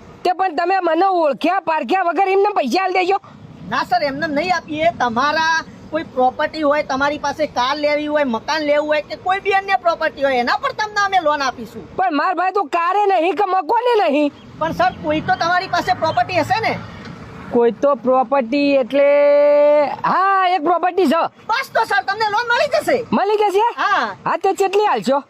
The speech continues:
Speaker 2: લોન તમને મળશે, એ તમારી વેલ્યુ જોવી પડે, પ્રોપર્ટીની જેટલી વેલ્યુ એના પર મળશે.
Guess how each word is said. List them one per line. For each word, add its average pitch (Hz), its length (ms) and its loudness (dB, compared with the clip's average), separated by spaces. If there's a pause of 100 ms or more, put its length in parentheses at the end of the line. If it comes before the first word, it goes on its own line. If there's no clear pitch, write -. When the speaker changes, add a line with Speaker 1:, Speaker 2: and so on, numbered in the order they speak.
(160)
Speaker 2:
લોન 330 220 0
તમને 392 320 -2
મળશે, 381 640 0
એ 381 40 2
તમારી 403 320 -2
વેલ્યુ 339 300 0
જોવી 415 220 0
પડે, 370 300 2
પ્રોપર્ટીની 359 480 -4
જેટલી 311 240 -4
વેલ્યુ 320 280 -2
એના 330 220 0
પર 349 140 0
મળશે. 233 320 -4